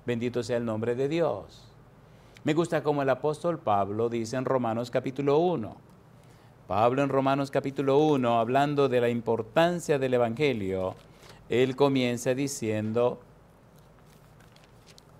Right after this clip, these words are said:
"Pablo, siervo de Jesucristo,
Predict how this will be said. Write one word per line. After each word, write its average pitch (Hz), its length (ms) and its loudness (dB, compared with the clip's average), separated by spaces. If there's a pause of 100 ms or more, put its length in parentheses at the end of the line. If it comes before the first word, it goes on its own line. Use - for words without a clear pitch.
(400)
"Pablo, 120 640 6
siervo 160 680 2
de 143 100 2
Jesucristo, 147 960 -6